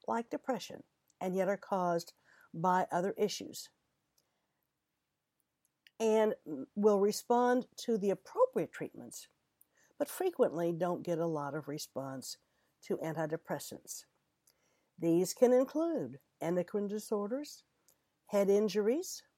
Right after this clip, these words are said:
brain tumors, allergies, medication reactions, electrolyte imbalances, change of life circumstances such as major moves disrupting a lifestyle,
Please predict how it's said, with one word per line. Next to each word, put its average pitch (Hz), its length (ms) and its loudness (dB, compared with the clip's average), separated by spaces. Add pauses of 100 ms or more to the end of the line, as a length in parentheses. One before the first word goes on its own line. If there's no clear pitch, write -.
(140)
brain 151 320 0
tumors, 226 640 -4 (440)
allergies, 208 840 -2 (600)
medication 185 680 0
reactions, 240 760 -4 (800)
electrolyte 202 600 2
imbalances, 226 880 0 (640)
change 208 460 0
of 196 100 0
life 214 240 6
circumstances 233 1000 -2
such - 240 -4
as 160 160 -8 (120)
major 180 420 -2
moves 185 400 0
disrupting 196 500 -4
a 170 40 -2
lifestyle, 180 680 -6